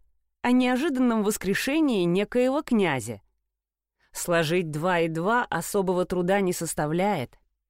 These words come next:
«Разумеется», подтвердил Нар. «Если господа в том доме убили друг друга сами,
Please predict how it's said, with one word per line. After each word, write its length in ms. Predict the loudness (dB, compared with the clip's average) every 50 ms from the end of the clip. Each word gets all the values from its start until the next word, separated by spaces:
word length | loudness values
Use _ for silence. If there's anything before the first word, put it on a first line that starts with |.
| _ _ _ _ _ _ _ _ _ _ _ _ _ _ _ _ _ _ _ _ _ _ _ _ _ _ -2
«Разумеется», 920 | 0 0 2 2 2 2 2 2 2 2 0 0 -2 -2 -4 -4 -6 -6 -10 _ _ _
подтвердил 560 | -6 -4 -2 0 0 0 0 0 0 0 2
Нар. 320 | 2 0 0 -2 -6 -10 _ _ _ _ _ _ _ _ _ _ _ _ _ _ _ _ _ _
«Если 340 | -2 0 0 0 0 0 -2
господа 520 | 0 0 -2 0 0 0 2 4 2 0
в 80 | 0 0
том 280 | 0 0 2 2 2 4
доме 400 | 4 4 4 4 2 2 0 -2 _
убили 400 | -4 -2 0 2 2 2 2 2
друг 260 | 2 2 0 0 0
друга 360 | 0 0 0 2 2 2 0
сами, 480 | 0 0 0 0 0 2 0 -2 -4